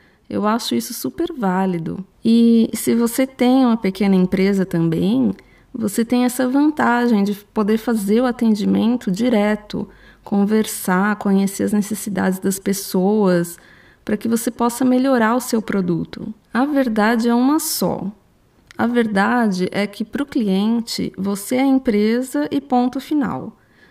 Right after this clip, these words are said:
Se o seu atendimento é ruim, a empresa é ruim e ponto.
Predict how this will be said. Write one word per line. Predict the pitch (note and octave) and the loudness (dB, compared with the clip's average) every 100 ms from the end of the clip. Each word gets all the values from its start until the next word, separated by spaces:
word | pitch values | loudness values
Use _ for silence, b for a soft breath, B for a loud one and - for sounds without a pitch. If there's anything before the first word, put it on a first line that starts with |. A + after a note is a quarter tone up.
| b | b
Se | _ - | _ -6
o | D4+ | -6
seu | - E4+ | -2 -2
atendimento | E4+ D4+ C4 A3+ G3 F#3+ A#3 | 0 2 4 4 4 4 2
é | |
ruim, | C4+ C#4+ B3+ C#4+ G4 | 2 4 6 4 4
a | D4+ | 2
empresa | A#3 G3+ G3+ A3 | 2 0 0 0
é | |
ruim | B3+ B3 A#3 A#3+ C#4 E4 | 0 2 4 4 2 0
e | F4 | -2
ponto. | - C#4+ A3+ G3+ G3 - | -2 0 2 0 -4 -10